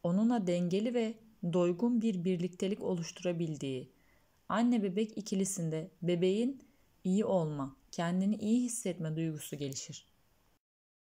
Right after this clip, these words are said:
Zaman içerisinde hareketler bebek için yetersizleşmeye başlar ve bu noktada bebek çevresindeki insanlarla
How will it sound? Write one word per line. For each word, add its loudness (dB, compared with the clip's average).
Zaman -2
içerisinde -2
hareketler -4
bebek 0
için -4
yetersizleşmeye -4
başlar -6
ve 0
bu 4
noktada -2
bebek -4
çevresindeki -2
insanlarla -4